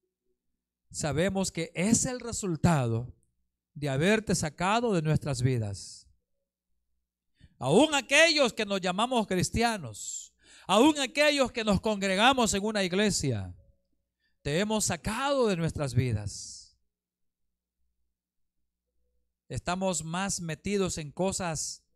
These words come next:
mundanas que buscando de tu presencia. Ayúdanos, Señor, a ser diferentes cada día. Bendice tu pueblo en esta noche.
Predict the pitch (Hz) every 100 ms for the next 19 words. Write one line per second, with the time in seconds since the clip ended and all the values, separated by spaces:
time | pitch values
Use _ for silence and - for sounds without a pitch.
0 | _ _ _ _ _ _ _ _ _ _
1 | _ _ _ _ _ _ - 170 175 160
2 | 180 226 240 233 214 - - - _ _
3 | _ _ _ _ _ - 180 156 151 -
4 | 180 185 160 143 123 - 127 - 117 110
5 | - 110 107 _ _ _ _ _ _ _
6 | _ _ _ _ _ _ - 202 285 214
7 | 143 135 131 131 139 110 - _ _ _
8 | _ _ 147 - 208 190 175 170 180 165
9 | 120 143 123 113 101 95 92 90 _ _
10 | _ _ _ _ _ _ _ _ - _
11 | _ _ 147 170 208 208 196 175 190 180
12 | 147 143 - 135 117 104 - 98